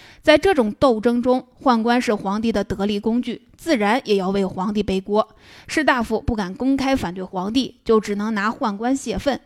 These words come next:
于是士大夫和宦官的冲突就不可避免地爆发了。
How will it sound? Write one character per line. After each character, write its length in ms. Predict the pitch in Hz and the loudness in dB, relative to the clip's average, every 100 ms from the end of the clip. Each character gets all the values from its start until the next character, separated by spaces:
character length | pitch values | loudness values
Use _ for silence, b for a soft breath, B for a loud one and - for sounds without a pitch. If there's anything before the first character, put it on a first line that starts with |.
| _ - | _ -6
于 120 | 202 | -4
是 280 | 196 208 - B B | 0 0 -2 B B
士 200 | - 320 | -6 -2
大 260 | 349 302 | -2 -2
夫 220 | - 185 - | -6 -8 -8
和 240 | - 208 | -4 -2
宦 320 | 226 262 214 | -2 0 0
官 140 | 220 233 | 0 -2
的 40 | |
冲 240 | 208 247 247 | 0 -2 -2
突 200 | 262 254 B | -2 -6 B
就 120 | 220 | -2
不 240 | 214 - 277 | -2 -4 -6
可 240 | - 185 | -6 -6
避 200 | 214 240 | -2 -2
免 160 | 202 165 | -2 -4
地 80 | 175 | -2
爆 180 | 185 | -2
发 220 | 202 196 196 | 0 2 2
了。 160 | 180 | -2